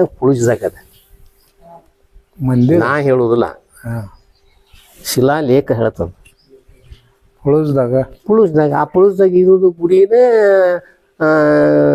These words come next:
Speaker 1: ಸಿದ್ಧ ಸೋಮಲಿಂಗದು. ಆಮೇಲೆ ಅದ್ರದ್ದು ಶಿಷ್ಯ ಅಮೋಘ ಸಿದ್ಧ.
Speaker 2: ಹಾ.
Speaker 1: ಹಂಗಂತ ಅಲ್ಲಿ ಇತಿಹಾಸ ಅದ, ನಾ ಹೇಳುದಿಲ್ಲ ಇದನ್ನ.
Speaker 2: ಇಲ್ಲ, ಇತಿಹಾಸದಾಗ ಬಿ ಆ ಸೋಮಲಿಂಗರಿ ಗುರು ಹಾನೆ.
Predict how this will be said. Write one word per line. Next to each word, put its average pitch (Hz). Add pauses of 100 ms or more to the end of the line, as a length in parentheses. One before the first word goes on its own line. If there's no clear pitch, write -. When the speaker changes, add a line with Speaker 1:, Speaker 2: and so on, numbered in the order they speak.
(140)
Speaker 1:
ಸಿದ್ಧ 156
ಸೋಮಲಿಂಗದು. 135 (2250)
ಆಮೇಲೆ 165
ಅದ್ರದ್ದು 147 (320)
ಶಿಷ್ಯ 185 (480)
ಅಮೋಘ 214
ಸಿದ್ಧ. 180 (1040)
Speaker 2:
ಹಾ. 131 (260)
Speaker 1:
ಹಂಗಂತ 208
ಅಲ್ಲಿ 214
ಇತಿಹಾಸ 226
ಅದ, 226
ನಾ 175
ಹೇಳುದಿಲ್ಲ 220
ಇದನ್ನ. 131 (480)
Speaker 2:
ಇಲ್ಲ, 170
ಇತಿಹಾಸದಾಗ 156
ಬಿ 175
ಆ 151
ಸೋಮಲಿಂಗರಿ 147
ಗುರು 151
ಹಾನೆ. 143